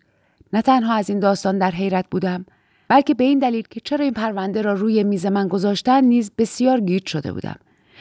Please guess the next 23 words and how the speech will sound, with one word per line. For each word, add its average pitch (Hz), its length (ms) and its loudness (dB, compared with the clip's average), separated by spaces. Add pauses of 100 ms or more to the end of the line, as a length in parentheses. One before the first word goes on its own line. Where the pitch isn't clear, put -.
(160)
چرا 381 240 0
شخصی 240 540 0
ناشناس 196 640 2
چنین 208 300 0
اطلاعات 202 480 0
خطرناکی 208 680 -2
را 160 120 -4
به 156 100 -4
من 151 180 -4
داده 143 240 -8
بود؟ - 180 -12 (1200)
وقتی 269 260 2
داستانی 247 540 0
که 240 120 -4
آن 226 160 -2
را 233 80 0
درست 214 400 0
تلقی 170 380 -2
می‌کردید 165 560 -4
ناگهان 196 460 -2 (120)
غلط 214 360 0
از 165 140 -4
آب 170 140 -6